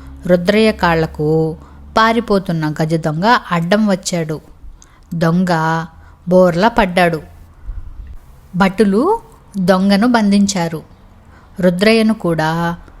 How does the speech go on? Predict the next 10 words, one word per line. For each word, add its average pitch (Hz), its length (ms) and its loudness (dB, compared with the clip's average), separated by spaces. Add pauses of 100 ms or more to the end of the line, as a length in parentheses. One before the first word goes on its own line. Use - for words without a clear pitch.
(140)
రాజు 190 300 2
వద్దకు 185 340 0
తీసుకుని 160 480 -6
వెళ్ళారు. 151 480 -4 (760)
రుద్రయ్యే 202 540 2
దొంగను 170 480 -2
బంధించడానికి 165 880 -2
కారణమని 160 840 -4 (460)
రాజు 202 380 0
అనుకున్నాడు. 190 680 0